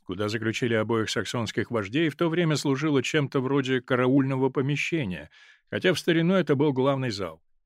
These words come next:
С тех пор она получила менее важное назначение, потому что нынешний владелец, в числе других пристроек, возводимых ради большего удобства, безопасности и красоты своего баронского жилища, построил себе новый великолепный зал,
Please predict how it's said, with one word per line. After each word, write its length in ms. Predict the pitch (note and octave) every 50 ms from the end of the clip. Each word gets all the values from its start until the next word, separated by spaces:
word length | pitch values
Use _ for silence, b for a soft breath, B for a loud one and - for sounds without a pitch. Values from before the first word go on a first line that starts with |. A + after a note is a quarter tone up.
| _ _ _ _ _ _ _ _
С 120 | - -
тех 160 | - G3 F#3
пор 160 | - A3+ G3 G3
она 180 | F#3 F#3 F3+
получила 460 | D#3 G3 F#3 F#3 F3+ - G#3 G3 F#3
менее 400 | F#3 F#3 G3 F#3 D3+ B2+ A#2+ A#2
важное 440 | A#2 B2 B2 B2 A2+ G#2+ C3 A#2+ A#2+
назначение, 800 | A#2+ B2 B2 A2 B2+ C3+ B2+ - - G#3 F#3 C#3+ A#2+ G2+ F2+ F2 - _ _ b b b b b b b
потому 300 | - A#2+ E3 E3 E3+ F3
что 160 | - - F#3+
нынешний 420 | F3 F3+ F3 E3 D#3+ C3+ - F3
владелец, 760 | D3+ D3+ D#3 D#3 D#3 F3+ F#3+ D#3+ B2 G2+ - - - - - _ _
в 80 | - -
числе 500 | - A#2+ G#2 - C#3 C#3+ C3+ C3 B2 A2+
других 340 | A#2 A#2+ B2 A#2+ B2+ A#2 -
пристроек, 600 | - B2+ A#2 - - - C#3 C#3+ B2+ B2 A#2+ A#2
возводимых 580 | A2 A2 A2 B2 A#2+ A#2 B2+ A#2+ A#2+ A2+ -
ради 240 | - A#2+ A#2 A2 A#2
большего 440 | A2+ A#2 B2 A#2 A2 - A#2+ A2 A2+
удобства, 580 | A#2 G#2+ G#2+ D3 E3 D3 - - - C3+ B2+
безопасности 840 | A#2 A2 G2 G2+ G#2+ G2 C#3 C#3 C#3+ C3+ - C3+ A#2+ G#2 - - A#2
и 60 | G#2+
красоты 580 | - - A#2 G#2+ - B2+ A2+ - - G#2 G2 F2+
своего 460 | - - G#2+ G#2+ G#2+ G#2 A2 A2+ G2
баронского 560 | G2 A2+ A2+ G#2+ G2+ F#2+ - - G#2+ G#2 G2+
жилища, 480 | G#2+ C3+ G3 G3+ F3 - F#3+ E3 D3+ b b b b b b b
построил 480 | - F#3 F3 - - G#3 G3+ G3 G3 F#3
себе 300 | - - G3 F3 F#3+ F#3
новый 320 | F#3 F#3 F#3 F#3 F3+ F3+
великолепный 640 | F3 F3+ F3+ F3+ F3+ F#3+ F#3 F#3 F3+ - - F3 F3+
зал, 340 | E3 E3 G3+ F#3 A2+ E2+ -